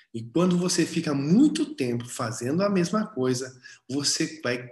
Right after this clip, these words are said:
cultivar e criar resultados semelhantes. Então, a partir do momento que você tem um problema, é, cria-se uma oportunidade de esse problema, você transformar ele numa solução criativa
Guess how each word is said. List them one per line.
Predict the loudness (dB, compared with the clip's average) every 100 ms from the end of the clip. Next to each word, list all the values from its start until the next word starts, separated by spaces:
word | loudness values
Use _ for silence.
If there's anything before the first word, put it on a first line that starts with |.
| -12
cultivar | -8 -2 -2 -2 -4 -8 -6 -8
e | -8
criar | -6 -4 -2 -2 -4
resultados | -4 0 2 0 -2 0 0 -2 -8 -10 _ _
semelhantes. | -16 -6 -4 -4 -2 0 0 0 -4 -6 -10 -18 _ -20 -20 -14 -6
Então, | -2 -2 -4 -6 -14 -8
a | -6
partir | -4 -2 -2
do |
momento | 0 0 0
que | -4
você | -4
tem | -4
um | -4 -8 -12
problema, | -8 -4 0 0 -2 -8 -18 -20 -6
é, | -6 -6 -10 _ _ _ -4
cria-se | 0 2 2
uma | 2 2 0
oportunidade | -2 -2 -4 0 0 0 -2 -2 -4 -6
de | -4
esse | -2 -2
problema, | -2 -2 0 0 0
você | 0 -2 -2 -6
transformar | 0 0 2 2 2 2 0
ele | 0 2
numa | 2 0 -2
solução | -2 0 0 -4
criativa | -4 -4 -4 -2 -2 -2 -4